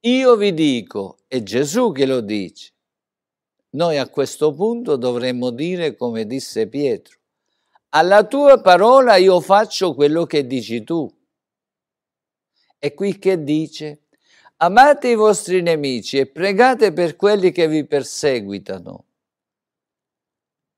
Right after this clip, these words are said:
Beh, buttare la rete era una cosa semplice per Pietro, ma adesso che dobbiamo fare questo noi, mm,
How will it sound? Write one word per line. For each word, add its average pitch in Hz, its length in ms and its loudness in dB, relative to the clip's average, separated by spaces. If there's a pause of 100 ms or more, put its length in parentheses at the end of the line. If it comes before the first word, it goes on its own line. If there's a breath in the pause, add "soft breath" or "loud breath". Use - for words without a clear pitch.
(560)
Beh, 185 220 2
buttare 196 540 4
la 180 160 6
rete 170 480 -2
era 131 180 0
una 131 260 -4
cosa 147 360 -6
semplice 120 840 -4
per 104 240 -10
Pietro, 98 580 -8
ma 110 120 -6
adesso 151 440 -4
che 113 160 -8
dobbiamo 135 460 -6
fare 151 400 -2
questo 147 480 -6
noi, 151 460 -4
mm, 107 500 -10